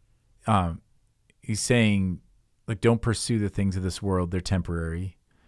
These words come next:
Pursue the greater things of the kingdom because that lasts forever." But then when he talks about the eye is the lamp of the body, he's saying, like, "Look, if you see that,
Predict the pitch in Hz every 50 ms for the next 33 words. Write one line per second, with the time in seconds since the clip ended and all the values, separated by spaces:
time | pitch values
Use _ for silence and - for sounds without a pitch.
0 | _ _ _ _ _ - 110 - - 113 110 104 95 90 82 92 95 98 95 101
1 | 98 - 107 101 98 90 90 87 85 - - 113 117 107 92 87 87 87 90 -
2 | 92 92 95 95 92 98 98 92 - - - 95 95 98 92 78 85 85 87 90
3 | - - _ _ _ _ _ _ _ _ _ _ _ _ _ _ _ - 107 120
4 | 127 131 123 104 117 117 113 - 110 98 95 87 98 104 107 107 104 101 101 98
5 | 98 101 101 92 98 92 90 87 107 117 113 101 92 90 90 87 98 90 - -
6 | 110 101 98 95 95 92 90 90 - - - - _ _ _ 117 98 98 90 90
7 | 104 127 - - - - 180 180 135 101 85 85 87 92 - - -